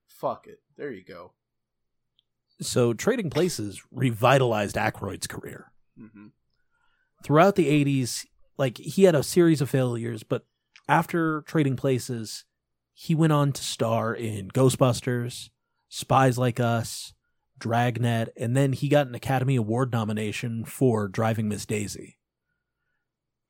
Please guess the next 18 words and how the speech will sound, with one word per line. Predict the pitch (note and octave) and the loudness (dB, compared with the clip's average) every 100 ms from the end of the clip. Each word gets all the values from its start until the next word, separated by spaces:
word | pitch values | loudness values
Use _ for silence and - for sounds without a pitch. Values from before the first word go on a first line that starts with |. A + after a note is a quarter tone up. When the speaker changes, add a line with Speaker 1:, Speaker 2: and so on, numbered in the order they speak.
| _ _ _ _ _ _ | _ _ _ _ _ _
Speaker 2:
So | A2 | 2
that's | B2 B2 | 2 2
pretty | - A2 | 2 0
dope | G2 G#2 G#2+ - - | 0 0 0 -4 -12
Speaker 1:
Yeah. | F4 E4+ G#2+ | -12 -10 -10
Speaker 2:
for | - | -8
Dan. | G2 A#2+ A2+ F#2+ F#2 _ _ _ _ _ | -2 0 0 -2 -10 _ _ _ _ _
And | G#2+ C#3 | 0 4
then | F3 | 6
he | D#3+ | 6
went | D3 C#3+ | 4 4
on | C#3 C3+ | 4 2
to | B2+ A2 | -2 -2
make | A#2 G#2+ | 0 -2
Crystal | - A#2 - B2+ | -2 -4 -2 -4
Skull | - - G#2 | -2 -2 -2
Vodka. | F#2 G2+ - - - - - _ | -2 -8 -10 -14 -20 -20 -20 _
Speaker 1:
<laughs> | E3+ | -20